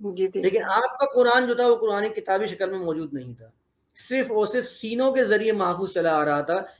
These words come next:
Speaker 2: कि अगर आपके लोग खत्म हो जाते हैं तो कुरान जो है उस दुनिया से खत्म हो जाएगा,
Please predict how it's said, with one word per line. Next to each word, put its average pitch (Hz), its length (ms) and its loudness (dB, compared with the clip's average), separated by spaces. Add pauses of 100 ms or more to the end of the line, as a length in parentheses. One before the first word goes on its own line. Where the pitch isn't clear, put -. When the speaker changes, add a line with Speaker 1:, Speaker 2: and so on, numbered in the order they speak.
(120)
Speaker 2:
कि 185 120 0
अगर 180 260 4
आपके 185 500 2
लोग 190 320 0
खत्म 175 180 -4
हो 226 140 2
जाते 208 260 0
हैं 220 120 0
तो 226 80 2
कुरान 185 460 0
जो 185 120 0
है 190 100 -2
उस 190 200 0
दुनिया 165 220 -6
से 170 100 -4
खत्म 147 260 -8
हो 143 120 -4
जाएगा, 120 400 -8